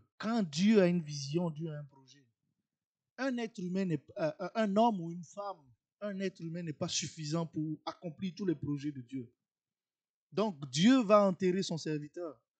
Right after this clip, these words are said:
mais son travail va continuer. Il continue son travail. De la même manière, Dieu utilise plusieurs autres personnes. Et un des exemples se trouve aussi dans,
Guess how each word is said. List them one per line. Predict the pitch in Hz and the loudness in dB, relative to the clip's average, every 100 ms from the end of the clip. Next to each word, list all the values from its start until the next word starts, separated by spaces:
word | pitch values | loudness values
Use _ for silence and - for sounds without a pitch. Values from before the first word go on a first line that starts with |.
| _ _ _ _ - | _ _ _ _ -10
mais | 131 | -8
son | - 147 | -8 -10
travail | 139 139 139 | -10 -8 -4
va | 127 | -4
continuer. | 127 120 - 120 120 _ _ _ _ _ _ _ | -6 -10 -14 -14 -16 _ _ _ _ _ _ _
Il | - | -10
continue | 156 135 143 | -8 -8 -12
son | 135 | -14
travail. | 127 123 123 120 _ _ _ - | -16 -14 -14 -16 _ _ _ -8
De | |
la | 143 | -6
même | 160 170 | -6 -6
manière, | 147 147 156 151 | -6 -6 -8 -8
Dieu | 135 160 | -4 -6
utilise | - 139 127 | -6 -14 -14
plusieurs | 143 127 127 | -12 -10 -10
autres | 123 - | -10 -18
personnes. | - - _ _ _ _ _ _ _ _ _ _ _ - _ _ _ _ _ _ _ _ | -20 -20 _ _ _ _ _ _ _ _ _ _ _ -20 _ _ _ _ _ _ _ _
Et | 185 180 196 196 _ _ _ _ _ _ _ _ _ _ | 2 4 4 0 _ _ _ _ _ _ _ _ _ _
un | 320 392 | -2 0
des | 277 180 | -2 -2
exemples | 156 151 269 277 - | -4 -4 -4 -6 -12
se | - 170 | -12 -8
trouve | 254 269 214 | -6 -6 -4
aussi | 170 - 220 233 | -4 -4 -6 -8
dans, | 160 160 165 165 | -6 -4 -4 -6